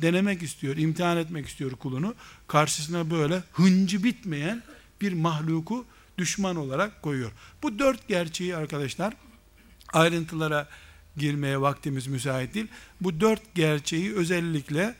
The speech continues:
belirttikten sonra tekrar başa dönüyoruz. Bin sekiz yüzlü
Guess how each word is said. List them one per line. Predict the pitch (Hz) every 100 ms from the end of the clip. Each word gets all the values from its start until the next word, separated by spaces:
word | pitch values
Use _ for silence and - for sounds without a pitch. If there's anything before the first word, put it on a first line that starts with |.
| - - 156
belirttikten | 185 185 - 180 - 196 185
sonra | 160 143 123 117 - - - - _ -
tekrar | 220 175 160 165 196
başa | 147 131 135 123
dönüyoruz. | 117 113 170 202 - _ -
Bin | 240 226 170 - - - - -
sekiz | - 190 - 214 185
yüzlü | 180 156 190 156